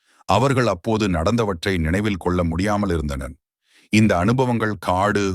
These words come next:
ஒரு தெய்வீக அல்லது அதிர்ஷ்டமற்ற சக்தியால் பாதிக்கப்பட்டது என்ற நம்பிக்கையை ஏற்படுத்தின. இன்றும்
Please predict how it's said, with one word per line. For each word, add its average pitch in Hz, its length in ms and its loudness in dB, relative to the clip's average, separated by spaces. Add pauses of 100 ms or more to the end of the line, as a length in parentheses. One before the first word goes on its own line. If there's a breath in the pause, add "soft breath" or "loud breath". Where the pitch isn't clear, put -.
(160)
ஒரு 90 260 2
தெய்வீக 101 520 0
அல்லது 80 320 0 (180)
அதிர்ஷ்டமற்ற 101 800 -2
சக்தியால் 82 580 -2
பாதிக்கப்பட்டது 80 760 -4 (460 soft breath)
என்ற 85 240 0
நம்பிக்கையை 80 640 0
ஏற்படுத்தின. 76 520 -4 (760 soft breath)
இன்றும் 104 380 4